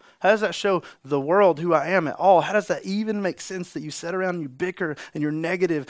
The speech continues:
and you hate everything and you're always unhappy? You're supposed to be the happiest people on the planet. Like, I am joy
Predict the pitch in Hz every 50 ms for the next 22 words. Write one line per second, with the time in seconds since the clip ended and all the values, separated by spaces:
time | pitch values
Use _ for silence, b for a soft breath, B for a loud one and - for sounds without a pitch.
0 | B B B 127 131 139 143 185 175 175 180 170 180 185 185 175 - - 170 156
1 | 147 143 139 139 156 165 175 185 175 175 180 170 156 147 165 175 185 - - 185
2 | 156 170 170 - - 175 - - 160 151 143 139 - - 180 185 - - 208 190
3 | 170 - - - 190 - 180 175 165 151 135 - - 170 160 156 143 - 135 120
4 | - - 160 180 185 170 180 180 180 170 143 160 139 131 131 131 127